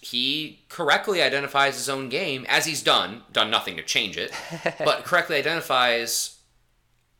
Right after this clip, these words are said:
Speaker 1: "I think my path to victory is winning <laughs> every challenge from here on out."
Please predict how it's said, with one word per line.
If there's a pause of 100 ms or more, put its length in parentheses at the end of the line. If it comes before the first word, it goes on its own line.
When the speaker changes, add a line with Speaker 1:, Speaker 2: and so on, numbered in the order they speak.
(420)
Speaker 1:
"I
think
my
path
to
victory
is
winning
<laughs>
every
challenge
from
here
on
out."